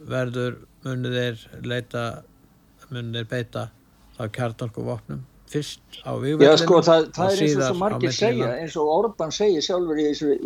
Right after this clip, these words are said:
Speaker 2: Viktor Orbán sagði í þessu viðtali við Tucker, hann sagði það, Vestur-, stjórnmálamenn á Vesturlöndum, þeir, þeir haga sér eins og þeir skilja ekkert við hvaða andstæðing þeir eru að eiga. Rú-, Rússar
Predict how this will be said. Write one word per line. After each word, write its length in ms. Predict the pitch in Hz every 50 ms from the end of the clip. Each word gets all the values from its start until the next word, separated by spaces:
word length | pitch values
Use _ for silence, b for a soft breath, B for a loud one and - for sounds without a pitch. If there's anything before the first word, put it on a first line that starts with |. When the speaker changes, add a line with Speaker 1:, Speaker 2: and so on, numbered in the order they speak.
| 135 - -
Speaker 2:
Viktor 340 | 175 185 - - - 139 156
Orbán 320 | 165 175 170 170 143 135
sagði 320 | - 165 175 180 170 139
í 60 | 143 143
þessu 200 | 131 135 143 131
viðtali 480 | 139 165 175 180 - - 123 - - 143
við 120 | 127 120 -
Tucker, 500 | - 170 165 170 - - - - B B B B B
hann 180 | B B 139 139
sagði 300 | - - 175 170 156 143
það, 220 | 147 165 139 135
Vestur-, 480 | 160 202 202 - - 180 156 - - - - - -
stjórnmálamenn 680 | - - - 180 208 214 208 202 196 170 165 160 156
á 80 | 147 160
Vesturlöndum, 460 | 190 190 - 196 175 147 139 160 151
þeir, 180 | 180 185 185 180 - 202
þeir 240 | - 165 156 156 143
haga 240 | 147 165 214 226 180 -
sér 140 | 180 156 156
eins 120 | 143 - 165
og 80 | 147
þeir 100 | 143 139
skilja 400 | - - - 165 190 254 262 214
ekkert 300 | 139 - 143 135 - 165
við 160 | 170 185 180
hvaða 260 | - - 165 156 139 151
andstæðing 440 | 190 196 - - 156 147 147 135 135
þeir 140 | 143 135 135
eru 160 | 127 117 120 127
að 140 | 131 165 214
eiga. 280 | 196 - - - - - _ B B B B B B B B
Rú-, 340 | - 127 143 170 185 185 - -
Rússar 680 | 139 165 180 175 - - - - 185 185 196 214 -